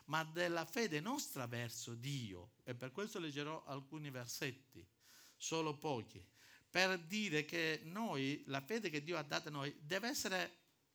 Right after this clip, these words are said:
restituita in qualche modo a Dio, nel senso che noi dobbiamo avere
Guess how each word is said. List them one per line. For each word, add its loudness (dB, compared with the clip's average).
restituita 4
in -2
qualche -4
modo -4
a -8
Dio, -8
nel -6
senso -6
che 2
noi -6
dobbiamo -8
avere -8